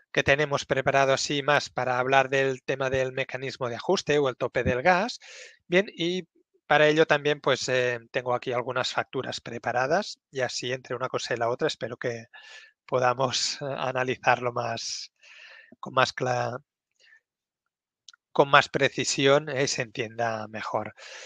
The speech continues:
Bueno, entonces, si habéis escuchado el tema de las tarifas Tour, ¿eh? Las tarifas de último recurso, y a-, hasta ahora conocíamos, ¿no? Que teníamos la Tour uno, la Tour dos en el ámbito doméstico. Eh, desde hace pocos meses también existía la tarifa Tour tres.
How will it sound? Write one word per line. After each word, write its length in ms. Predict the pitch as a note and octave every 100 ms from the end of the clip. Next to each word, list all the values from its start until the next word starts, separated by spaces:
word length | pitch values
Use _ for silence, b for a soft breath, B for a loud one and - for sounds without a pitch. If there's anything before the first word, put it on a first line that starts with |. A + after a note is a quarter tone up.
| B B
Bueno, 340 | - C3+ A#2+ A2+ B B B _
entonces, 360 | E3 E3 F3 -
si 140 | E3+
habéis 260 | D#3 F#3 A3
escuchado 580 | - G3 - F#3 F3+
el 60 | E3+
tema 180 | F3 E3
de 80 | E3
las 200 | D#3 -
tarifas 480 | D3 D#3 - D3+ -
Tour, 300 | F#3+ E3 G3 -
¿eh? 140 | C#3+
Las 220 | E3 C#3+ -
tarifas 400 | C3 C3 C3 B2
de 100 | C3
último 340 | B2+ B2+ A#2+
recurso, 720 | A2+ A2 F3+ F3+ - D3 C#3+ _ _ _ _ _ _ - - _
y 180 | C#3+ C3
a-, 340 | A#2+ A#2 A#2 A#2+
hasta 300 | C3 A#2+ B2
ahora 240 | B2 B2
conocíamos, 680 | - B2 B2 - B2 B2 A#2+
¿no? 120 | C3+
Que 100 | C#3+
teníamos 300 | C#3+ B2+ B2+
la 120 | B2 A#2+
Tour 220 | A#2+ B2+
uno, 240 | C#3+ C3+
la 140 | C3 B2
Tour 200 | B2 A#2
dos 320 | C#3+ C#3+ -
en 100 | B2+
el 100 | B2+
ámbito 340 | B2 B2+ B2+
doméstico. 600 | A#2+ D3+ E3 D#3 F3+ F3 E3+ B B B B _
Eh, 460 | D3+ B2+ B2 A#2+ A#2+
desde 400 | A#2+ - C3 B2+
hace 220 | C3+ -
pocos 320 | C3+ - A#2+
meses 480 | C3+ C#3 C3+ - C#3
también 300 | C#3+ C3 C3+
existía 520 | B2+ - - - C3+
la 120 | B2+
tarifa 360 | - B2+ C3 B2+
Tour 220 | - C3
tres. 520 | - F3 F#3+ A#3+ -